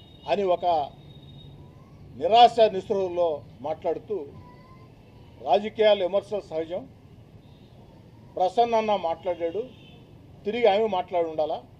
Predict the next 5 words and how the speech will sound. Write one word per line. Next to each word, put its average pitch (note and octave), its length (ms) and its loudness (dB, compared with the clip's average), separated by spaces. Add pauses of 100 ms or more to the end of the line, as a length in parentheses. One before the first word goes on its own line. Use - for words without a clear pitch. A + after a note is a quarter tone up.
(720)
అని F#3 100 -8
మాట్లాడాడు. B2 500 -10 (720)
జగన్ D#3+ 240 -4
రెడ్డి F3 160 -6
గారు, F#3+ 280 -2